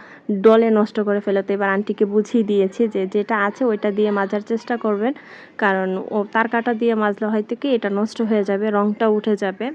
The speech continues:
তো আন্টি বলছে, "ঠিক আছে।" তো আমি ওইখান থেকে তার কাটাটা সরিয়ে ফেলবো, না হয় হঠাৎ একদিন এটা দিয়ে, উম, ডলে নষ্ট করে ফেলবে।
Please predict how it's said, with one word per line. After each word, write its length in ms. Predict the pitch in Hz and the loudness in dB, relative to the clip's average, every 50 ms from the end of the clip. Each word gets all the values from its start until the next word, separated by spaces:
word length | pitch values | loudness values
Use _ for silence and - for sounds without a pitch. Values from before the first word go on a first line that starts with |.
| - - - | -12 -12 -8
তো 60 | 214 | -4
আন্টি 260 | 190 185 185 190 208 | -4 -4 -2 -2 -2
বলছে, 320 | 196 196 202 196 196 214 208 | -2 -2 -2 -2 -4 -6 -6
"ঠিক 220 | - 214 208 - | -4 -4 -4 -2
আছে।" 220 | 208 202 196 - 226 262 - - - - - - - - | -4 -6 -4 -4 -6 -6 -6 -12 -20 -20 -20 -20 -12 2
তো 80 | - 247 | 4 4
আমি 220 | 226 220 226 240 | 6 8 8 8
ওইখান 320 | 240 240 247 - 269 262 254 | 8 8 6 6 6 6 6
থেকে 220 | 254 247 240 247 | 6 4 2 4
তার 200 | 240 233 220 226 | 4 4 4 4
কাটাটা 400 | 220 226 226 226 240 233 254 254 | 4 0 -2 0 0 0 0 0
সরিয়ে 380 | 220 - 254 226 220 226 233 247 | 2 4 4 4 6 6 4 4
ফেলবো, 400 | 240 - 233 220 208 208 220 220 | 4 4 2 2 4 2 2 2
না 240 | 220 220 208 220 | 4 4 4 2
হয় 200 | 226 226 214 220 | 2 2 2 2
হঠাৎ 380 | 220 226 208 202 208 208 208 - | 2 0 0 0 0 -2 -2 0
একদিন 320 | 202 196 196 208 214 208 | -2 -2 0 0 0 0
এটা 180 | 202 196 196 196 | 0 0 -2 -2
দিয়ে, 260 | 190 196 208 202 202 | -2 0 0 2 2
উম, 320 | 190 190 - - 208 196 196 | 0 -2 -4 -4 -4 -4 -2
ডলে 240 | 185 202 196 202 202 | 0 2 2 2 2
নষ্ট 260 | 190 202 208 - - | 2 0 -2 -2 -4
করে 240 | 208 196 196 190 190 | -2 0 0 0 0
ফেলবে। 380 | 190 - 190 180 180 190 214 | 0 0 -2 -2 -2 -2 -4